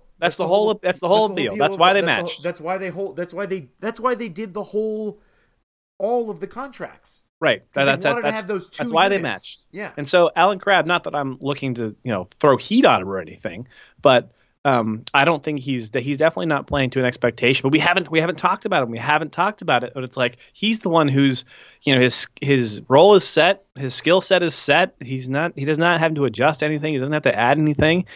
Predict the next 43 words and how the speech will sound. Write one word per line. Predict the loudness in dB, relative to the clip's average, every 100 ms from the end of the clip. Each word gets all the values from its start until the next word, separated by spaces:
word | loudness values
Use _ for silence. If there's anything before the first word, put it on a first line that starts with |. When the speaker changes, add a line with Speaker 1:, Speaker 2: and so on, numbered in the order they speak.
| -20 0
Speaker 1:
He | 2
seems | 4 2
to | 2
do | 4 6
what | 6 4
he | 2 -2 _ -6
has | 0
done | 2
before, | 2 0 4 4
and | 4
he | 2
isn't | 0 -4
doing | 2 2 2
it | -4
yet. | -12 -10
So | -6 -4 -4 -8 _ _ -20 -12 2
it's, | 2 4
it's | 2 4
interesting. | 4 4 4 2 2
You're | 4
right, | 4 4
and | 0
there's | -2
a, | -2 0
that, | -2 -2 -20 -20 -20 _
that | 0 4
does | 4 4 -2 -14 _ _ _ _ _ _ _
impact | 2 2 2 0 -2
the | 0
offense | 0 0 -4 -6
along | -4 0 0 0
on | -4
a | -4
string, | -4 -2 -2 -4
like | -6 -2
you're | 2
talking | 2 0 0
about | -2 0
for, | 2 4 4 0 -6 -4
uh, | -4
people | 0 0 4
like, | 4 4 0 -4
um, | 2 2 2 -4 -8